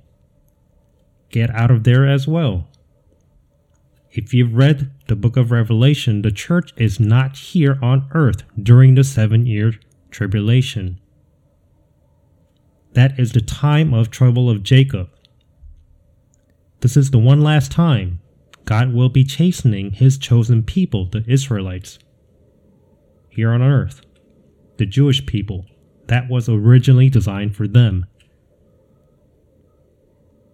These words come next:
The correct teaching is pre-tribulation rapture first,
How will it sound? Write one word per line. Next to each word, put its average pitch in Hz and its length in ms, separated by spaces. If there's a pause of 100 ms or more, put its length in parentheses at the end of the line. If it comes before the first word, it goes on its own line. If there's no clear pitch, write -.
(1200)
The 123 80
correct 143 480
teaching 98 580 (680)
is 110 220
pre-tribulation 127 1080
rapture 135 460
first, 143 480